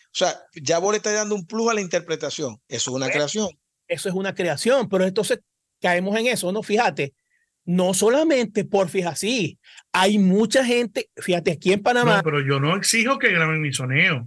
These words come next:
Speaker 2: Ok, ok, pero vos
Speaker 3: La gente los graba porque les parece que están bien y les gustan, pero no porque
Speaker 2: Exacto.
Speaker 3: yo lo estoy diciendo.
Speaker 2: Pero fíjate, yo aquí fui a grabar con una orquesta y el señor me dice, "No, yo te, yo, yo te puse los soneos y todo". Yo le dije, "¿Qué?".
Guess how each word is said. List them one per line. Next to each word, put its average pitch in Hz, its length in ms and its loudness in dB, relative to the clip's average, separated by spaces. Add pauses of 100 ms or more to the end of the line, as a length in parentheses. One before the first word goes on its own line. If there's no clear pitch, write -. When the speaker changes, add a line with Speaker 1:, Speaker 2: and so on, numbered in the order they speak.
Speaker 2:
Ok, 190 340 2
ok, 170 140 0 (180)
pero 190 280 2
vos 151 280 2
Speaker 3:
La 226 120 6
gente 165 200 2
los 214 180 2
graba 233 360 4
porque 226 260 -2
les 185 140 0
parece 165 320 0
que 220 60 -2
están 220 220 2
bien 208 260 2
y 285 60 2
les 214 180 2
gustan, 180 420 -2
pero 143 220 -2
no 147 100 -2
porque 147 120 -2
Speaker 2:
Exacto. 247 200 -2
Speaker 3:
yo 247 80 2
lo 202 80 -2
estoy 180 220 -4
diciendo. 160 500 -4 (200)
Speaker 2:
Pero 220 200 4
fíjate, 196 380 -2
yo 175 100 -2
aquí 214 200 -6
fui 233 220 0
a 233 60 4
grabar 220 400 2
con 226 120 -2
una 226 160 0
orquesta 202 380 -2
y 190 80 2
el 185 80 -2
señor 180 220 -2
me 196 80 -2
dice, 196 220 0
"No, 262 340 2
yo 196 220 0
te, 226 140 2
yo, 233 220 0
yo 220 240 2
te 226 100 -2
puse 240 260 -2
los 240 140 2
soneos 220 360 0
y 208 40 -4
todo". 202 120 0
Yo 175 80 0
le 170 100 -2
dije, 170 300 -4
"¿Qué?". 302 340 -2